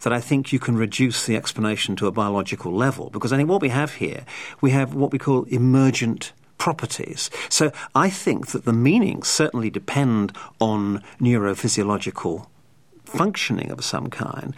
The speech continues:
I just don't think it can be reduced to that when we want to understand it. We have to treat it at its own level. But I don't think, therefore, we have to invoke some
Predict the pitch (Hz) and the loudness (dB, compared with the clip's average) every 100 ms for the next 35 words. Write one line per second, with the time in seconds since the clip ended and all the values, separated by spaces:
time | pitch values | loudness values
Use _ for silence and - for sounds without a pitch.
0 | - - 123 139 147 - - 147 - - | -10 -2 0 2 0 -2 0 0 2 0
1 | 120 131 - 113 113 110 110 123 180 151 | 0 0 0 0 0 0 0 2 2 0
2 | - - - 110 101 87 - 117 110 107 | -4 -4 -6 -2 0 -2 -2 -2 0 0
3 | 110 - 110 95 - 151 85 120 131 - | -2 -2 -2 -2 0 -2 0 0 0 -2
4 | - 135 113 110 120 - 139 131 127 127 | 0 0 0 -4 -4 -2 2 6 6 4
5 | 127 123 147 - - - - - - - | 2 4 2 0 -8 -12 -16 -14 -10 -8
6 | - 131 143 180 - 156 117 - 139 - | 0 2 2 0 2 0 0 -4 -12 0
7 | 135 135 - 110 113 117 110 113 98 110 | 2 2 0 -2 0 0 -2 0 0 2
8 | 110 107 - - 113 101 | 2 0 -2 -2 0 0